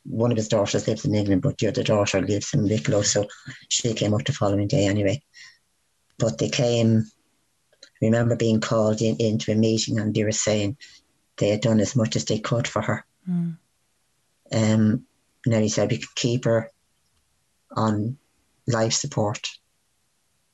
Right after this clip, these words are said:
Speaker 1: but there was only one particular tablet that was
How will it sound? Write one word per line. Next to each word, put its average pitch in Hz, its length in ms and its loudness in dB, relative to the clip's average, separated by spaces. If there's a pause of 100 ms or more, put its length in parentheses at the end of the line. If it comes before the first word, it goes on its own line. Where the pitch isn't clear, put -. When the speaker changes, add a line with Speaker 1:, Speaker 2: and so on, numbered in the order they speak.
(300)
Speaker 1:
but 110 180 -2
there 107 100 -2
was 107 120 -2
only 110 260 2
one 113 460 2
particular 110 500 -2
tablet 110 520 -4
that - 180 -2
was - 380 -6